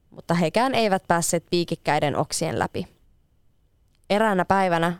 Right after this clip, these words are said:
oli kulunut tasan sata vuotta siitä, kun Ruusunen pisti itseään värttinän neulalla. Silloin paikalle saapui sattumalta eräs komea kuninkaan poika. Hän oli myös kuullut tarinan linnassa nukkuvasta prinsessasta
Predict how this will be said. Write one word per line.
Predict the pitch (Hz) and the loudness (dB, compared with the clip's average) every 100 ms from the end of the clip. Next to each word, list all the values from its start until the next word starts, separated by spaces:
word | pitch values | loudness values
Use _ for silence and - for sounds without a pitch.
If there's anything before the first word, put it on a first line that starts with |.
| - | -2
oli | 185 190 | -2 0
kulunut | 196 196 202 - | 0 0 0 0
tasan | 311 233 190 | -2 0 0
sata | 185 180 170 | 0 0 0
vuotta | 170 185 - 185 - _ | 0 -2 -8 -10 -10 _
siitä, | - 202 180 185 165 _ | -4 -2 0 -2 -4 _
kun | 220 226 | -4 0
Ruusunen | 220 196 185 170 | 0 0 0 0
pisti | 180 165 - | 0 -4 -4
itseään | 165 - 175 160 | -4 -2 0 0
värttinän | 165 175 - 180 180 185 | 0 -2 -4 -4 -2 -2
neulalla. | 185 113 117 226 - _ _ _ _ _ _ _ | 0 0 0 0 -4 _ _ _ _ _ _ _
Silloin | - 196 185 180 | -4 0 0 2
paikalle | 196 196 185 180 | 0 2 0 0
saapui | - 185 - 185 | 0 0 0 0
sattumalta | 202 196 190 180 175 175 | 0 -2 0 0 2 2
eräs | 190 196 - | 2 0 -2
komea | 226 226 190 165 | -2 0 2 0
kuninkaan | - 180 170 165 170 175 | -2 -2 0 0 -2 0
poika. | 180 160 - 208 - _ _ _ _ _ _ _ _ | 0 -2 -2 -6 -8 _ _ _ _ _ _ _ _
Hän | 185 160 | -2 0
oli | 151 190 | 2 0
myös | 214 220 - | 0 0 0
kuullut | 214 214 196 - | 0 0 0 0
tarinan | 190 185 170 165 | 0 2 2 2
linnassa | 175 180 170 - 170 | 2 0 0 0 0
nukkuvasta | 170 - 175 - | -2 -2 -2 -2
prinsessasta | - 185 180 - - - - - | -2 -2 0 -2 -4 -4 -2 -4